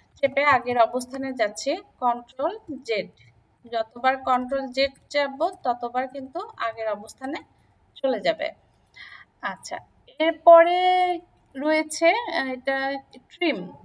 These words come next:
তো এই দুটোকে আমি, আহ, select করে just trim, ট্রিমে যাচ্ছি।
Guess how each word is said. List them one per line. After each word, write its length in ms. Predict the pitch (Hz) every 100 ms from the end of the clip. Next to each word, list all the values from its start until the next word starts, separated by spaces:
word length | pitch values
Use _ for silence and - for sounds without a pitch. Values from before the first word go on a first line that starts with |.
| _
তো 60 | 277
এই 180 | 240 277
দুটোকে 440 | 285 302 320 330
আমি, 320 | 339 294 311 453 440 -
আহ, 460 | 233 226 220 208 - - _ _ _ _ _ _ _ _ _ _
select 440 | _ 294 277 285 -
করে 340 | 277 262 359
just 400 | 330 254 247 247 - - _ _ _ _
trim, 580 | _ 294 302 339 381 294 -
ট্রিমে 360 | - 302 285 254
যাচ্ছি। 500 | 202 180 - -